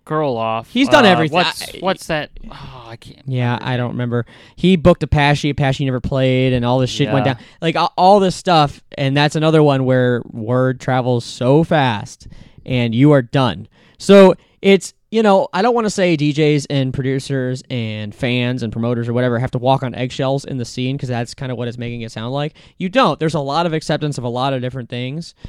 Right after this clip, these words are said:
Speaker 2: but as soon as you start either scamming people, date raping people, or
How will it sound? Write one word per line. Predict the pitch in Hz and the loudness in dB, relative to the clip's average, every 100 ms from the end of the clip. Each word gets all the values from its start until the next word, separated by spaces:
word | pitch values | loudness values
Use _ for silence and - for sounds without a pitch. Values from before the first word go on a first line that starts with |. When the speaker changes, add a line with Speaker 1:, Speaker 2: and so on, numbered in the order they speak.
| - _ | -20 _
Speaker 2:
but | 139 | -4
as | 135 | -4
soon | - 175 | -2 -2
as | 175 151 | 0 -2
you | 143 | -4
start | 165 147 135 - _ _ _ _ _ - | 0 2 0 -4 _ _ _ _ _ -12
either | 117 98 | -12 -12
scamming | - 120 123 131 | -8 -6 -4 -4
people, | 123 143 147 139 170 _ _ _ _ - | -6 -6 -6 -8 -10 _ _ _ _ -8
date | 113 - | -8 -6
raping | 117 117 117 | -8 -8 -10
people, | 117 120 - 117 135 _ _ _ _ | -10 -10 -8 -8 -10 _ _ _ _
or | - 117 113 113 101 | -10 -8 -6 -8 -12